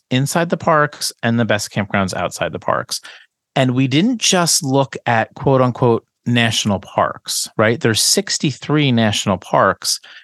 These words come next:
but I believe there's over four hundred different national park units. So one thing that was super important to us in choosing the parks, and now I'll call them all parks for the sake of simplicity, was that we also wanted to highlight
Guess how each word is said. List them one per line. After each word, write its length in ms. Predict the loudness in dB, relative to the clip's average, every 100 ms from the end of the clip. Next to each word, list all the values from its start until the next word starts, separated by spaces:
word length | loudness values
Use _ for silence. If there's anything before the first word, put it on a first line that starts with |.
| -8
but 100 | -4
I 60 | -2
believe 260 | 0 0
there's 180 | 2 2
over 200 | 2 2
four 520 | -2 -4 0 2 2 -2
hundred 960 | -8 -2 -2 -2 _ _ -8 -4 -4 -4
different 320 | -4 -2 0
national 400 | 0 0 -2 -2
park 380 | 0 -2 -2 -4
units. 480 | -4 -4 -8 -10 -10 _ _
So 160 | -2 0
one 280 | 2 2 2
thing 100 | 0
that 60 |
was 160 | 0 0
super 360 | 0 0 -2
important 460 | -4 -4 -2 0 0
to 140 | 0
us 260 | 0 -2 -2
in 100 | -2
choosing 840 | -2 -2 0 2 2 2 2 -2 -4
the 100 | -6
parks, 480 | -6 0 0 0 -2
and 60 | 0
now 140 | 2
I'll 100 | 0
call 240 | -2 -6 -4
them 160 | -2 -2
all 120 | -4
parks 380 | 0 -2 0 -4
for 100 | -4
the 60 |
sake 240 | -2 -4 -4
of 80 | -6
simplicity, 640 | -6 -4 -2 0 0 -2 -10 -20 -20 _ 0
was 100 | 2
that 120 | 2
we 100 | 4
also 280 | 4 2 2
wanted 320 | 2 2 0
to 80 | -2
highlight 680 | -2 0 2 2 2 0